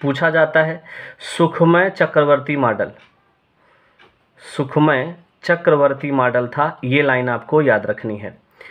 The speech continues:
सुखमय चक्रवर्ती मॉडल इसका मॉडल था। और बात करें इसमें तो याद रखिएगा इसका उद्देश्य क्या था,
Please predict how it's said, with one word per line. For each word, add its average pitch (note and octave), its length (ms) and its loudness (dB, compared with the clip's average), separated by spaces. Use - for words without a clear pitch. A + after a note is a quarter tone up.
सुखमय D#3 400 2
चक्रवर्ती C#3 580 0
मॉडल C3+ 340 0
इसका C3 340 0
मॉडल B2 340 0
था। - 320 -12
और E3+ 260 4
बात E3+ 320 2
करें E3+ 220 2
इसमें E3+ 400 -2
तो D3+ 60 4
याद D3 240 4
रखिएगा D#3 580 0
इसका D#3 260 0
उद्देश्य D3+ 560 0
क्या E3 180 2
था, F3+ 400 -8